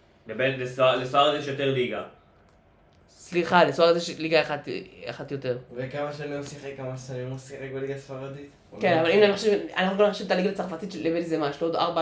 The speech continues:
Speaker 1: אז אתה יכול
Speaker 2: ליגה
Speaker 1: להחשיב את
Speaker 2: הצרפתית.
Speaker 1: הליגה האנגלית, הוא
Speaker 2: הוא לא לקח.
Speaker 1: הוא לא, לא היה מלך השערים.
Speaker 2: לא מלך השערים.
Speaker 1: מלך השערים
Speaker 2: אם
Speaker 1: בליגה האנגלית אותו דבר, מה אני יכול להגיד לך? בוא.
Speaker 2: מה, אני יכול להגיד לך גם עוד פעם, א-, ארבע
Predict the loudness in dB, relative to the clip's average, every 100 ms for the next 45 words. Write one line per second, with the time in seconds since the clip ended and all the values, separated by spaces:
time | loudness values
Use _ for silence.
0 | 2 2 -2 -4 2 6 6 6 2 0
1 | 2 4 2 0 -2 -4 -4 -6 -6 -6
2 | -4 0 0 0 -4 -8 -8 -8 -6 -4
3 | -2 -2 -4 -8 -10 -8 -8 -10 -16 _
4 | -12 -10 -12 -12 -12 -14 -12 -10 -10 -8
5 | -2 0 2 2 0 -4 -6 -4 -2 -2
6 | -2 -6 -6 -8 -10 -10 -14 -14 _ -4
7 | 2 2 0 -12 _ _ 4 6 8 4
8 | 2 0 0 4 4 6 4 0 0 0
9 | -2 -2 -4 0 2 6 6 8 8 6
10 | 4